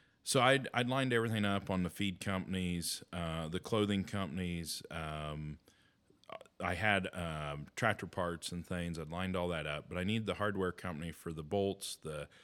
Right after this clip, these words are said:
plumbing, the electrical, the paint, those type of things. And then we were putting the sign shop that we'd been building, uh, in, in with this as well, too. And so we have, um, the hardware company puts together a pro forma and,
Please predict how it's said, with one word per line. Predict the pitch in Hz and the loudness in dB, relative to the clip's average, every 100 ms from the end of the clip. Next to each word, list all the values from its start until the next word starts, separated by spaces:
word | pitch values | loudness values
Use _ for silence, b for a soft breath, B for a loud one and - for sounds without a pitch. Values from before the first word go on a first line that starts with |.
| b b b b - | b b b b 0
plumbing, | 127 110 101 92 | 4 6 6 4
the | 80 | 2
electrical, | 80 98 95 92 - 87 | 0 0 0 -4 -4 -2
the | 78 | -4
paint, | - 104 90 82 80 - | -6 -6 -4 -4 -6 -4
those | 90 87 - | -4 -2 -4
type | 80 73 | -4 -6
of | - | -8
things. | - 80 80 73 - | -8 -6 -6 -8 -6
And | 95 | -4
then | 92 | -2
we | 90 | -2
were | |
putting | - 147 95 | -2 -4 -4
the | 87 | -6
sign | - 190 208 | -4 -4 -4
shop | - 78 73 85 - b b b b - | -4 -4 -4 -8 -12 b b b b -4
that | 98 | -2
we'd | 98 90 | -2 -2
been | 92 90 | -2 -2
building, | 85 80 82 85 87 - _ | -2 -4 -4 -6 -8 -12 _
uh, | 90 85 82 - | -6 -4 -4 -4
in, | 104 101 | -2 -2
in | - 98 95 | -2 -4 0
with | 110 - | -2 -2
this | - - - | -10 -10 -10
as | 80 | -8
well, | 95 87 | -4 -4
too. | 73 - 92 - - _ - b b b b b b b | -6 -8 -8 -8 -16 _ -20 b b b b b b b
And | 101 104 107 107 104 | -2 0 2 0 0
so | - | 0
we | 117 | 0
have, | 117 120 123 107 B B | 2 2 2 -2 B B
um, | 98 95 92 90 90 87 - _ _ 90 | 0 2 4 4 2 0 -4 _ _ -2
the | 98 90 85 | 2 2 2
hardware | 92 107 110 104 | 2 2 4 2
company | 113 95 95 | 0 0 -2
puts | - 101 | -2 -4
together | - 92 90 85 | 0 2 4 2
a | 80 78 | 0 -2
pro | - 101 | 0 -2
forma | - 92 85 85 | 0 -2 0 0
and, | 85 85 82 | 0 0 -2